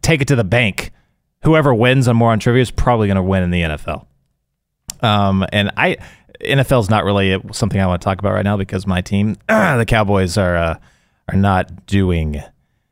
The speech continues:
all that well. But, uh, anyway, we're, we're gonna go directly off of that right now. <laughs> But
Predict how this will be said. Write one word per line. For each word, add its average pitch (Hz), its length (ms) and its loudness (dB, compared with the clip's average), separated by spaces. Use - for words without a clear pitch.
all 82 200 0
that 76 180 -4
well. 76 500 -4
But, 85 240 -2
uh, 82 200 -2
anyway, 78 460 -4
we're, 92 160 -4
we're 90 80 -2
gonna 85 140 -2
go 82 120 -2
directly 80 480 -4
off 78 220 -4
of 80 80 -8
that 76 280 -4
right 85 560 -2
now. 85 460 -8
<laughs> - 60 -20
But - 420 4